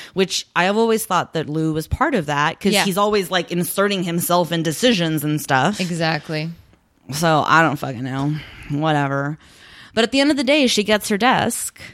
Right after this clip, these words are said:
Speaker 2: Yeah, she does.
Speaker 1: And when she gets her desk, Kevin calls her
Speaker 2: Mm-hmm.
Speaker 1: and she's like, "I got a desk. I'm
Speaker 2: Oh,
Speaker 1: so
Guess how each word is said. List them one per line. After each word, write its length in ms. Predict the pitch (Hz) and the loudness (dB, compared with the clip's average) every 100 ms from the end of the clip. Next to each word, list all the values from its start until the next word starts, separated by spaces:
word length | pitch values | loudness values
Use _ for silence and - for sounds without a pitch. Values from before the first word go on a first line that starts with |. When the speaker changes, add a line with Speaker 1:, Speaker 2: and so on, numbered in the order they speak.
| - - | -12 -4
Speaker 2:
Yeah, 200 | 190 156 | -4 -4
she 180 | - | -10
does. 300 | - 87 - - _ _ _ _ _ _ _ - | -10 -10 -12 -20 _ _ _ _ _ _ _ -4
Speaker 1:
And 260 | 214 220 208 | 0 0 0
when 140 | 214 | 0
she 160 | 208 226 | 0 0
gets 340 | 240 302 - | 0 0 0
her 100 | 277 | 0
desk, 640 | 180 151 156 226 - - - - _ _ - | 2 2 0 -2 -8 -12 -20 -20 _ _ -10
Kevin 400 | - 254 277 294 | -2 2 4 2
calls 500 | - 247 269 311 - | 2 2 2 0 -4
her 400 | 151 156 202 269 - - | -4 -4 -6 -8 -10 -6
Speaker 2:
Mm-hmm. 280 | 190 220 349 - _ - - _ _ _ _ 214 | -4 -2 -4 -10 _ -20 -20 _ _ _ _ 0
Speaker 1:
and 600 | 214 214 220 220 226 - _ _ _ _ - | 2 4 4 2 0 -6 _ _ _ _ -14
she's 600 | - - - 233 214 196 | -10 -4 -2 0 0 0
like, 260 | 196 - 208 | 0 0 -2
"I 60 | |
got 180 | 226 254 | 0 0
a 80 | 254 | 0
desk. 440 | 285 277 240 - | 0 0 0 -2
I'm 100 | 208 | 0
Speaker 2:
Oh, 20 | |
Speaker 1:
so 60 | 208 | 2